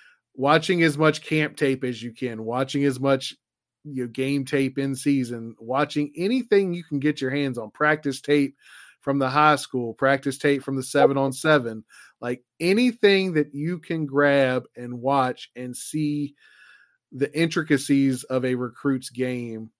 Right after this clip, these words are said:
so that not only is the coach able to say, "Yeah, this guy's a scheme fit or this guy's a skill fit," but also know so they can start getting their minds turning,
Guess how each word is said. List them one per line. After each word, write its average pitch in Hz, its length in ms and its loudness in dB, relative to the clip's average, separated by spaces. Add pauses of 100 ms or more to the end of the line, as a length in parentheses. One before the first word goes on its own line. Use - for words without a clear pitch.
(680)
so 131 360 2
that 131 420 2
not 139 260 4
only 165 280 4
is 151 140 2
the 139 80 -2
coach 151 340 4
able 135 320 2
to 139 180 -2
say, 135 380 4
"Yeah, 135 240 4
this 139 200 0
guy's 135 380 2
a 123 60 -10
scheme 143 440 -2
fit 143 360 4
or 131 100 -2
this 131 220 -2
guy's 131 320 0
a 123 60 -12
skill 139 400 0
fit," 135 360 0 (640)
but 139 100 0
also 160 480 6
know 139 600 4 (440)
so 147 120 0
they 151 160 6
can 170 180 0
start 147 280 4
getting 135 280 2
their 143 220 2
minds 127 460 -2
turning, 131 480 0